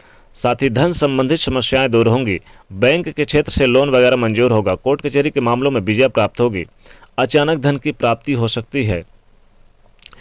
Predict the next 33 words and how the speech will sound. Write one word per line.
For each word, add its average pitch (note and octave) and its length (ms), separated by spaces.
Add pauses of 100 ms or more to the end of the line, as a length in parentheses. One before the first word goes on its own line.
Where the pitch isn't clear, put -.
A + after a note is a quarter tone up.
(600)
और C3+ 280 (100)
यहाँ D3+ 260
पर F3 200
कुछ - 240
घर D3 200
की E3 120
ज़रूरतों C3+ 400
की D3+ 100
चीज़ों C3+ 320
की D3+ 60
खरीदारी A2+ 500
करेंगे। A#2 460 (340)
साथ - 180
ही E3+ 60
सुख - 220
शांति C#3+ 440
से C3+ 220
आप B2 280
रहेंगे। B2 320
घर G#2 260
का D#3 160
वातावरण C3 520
काफ़ी B2 320
शुद्ध B2+ 240
रहेगा। A#2 360
नए A#2+ 280
गाड़ी C3 280
वाहन B2+ 240
की B2 140
सुख - 180
की C#3 200
प्राप्ति A2+ 360
करेंगे। A2 380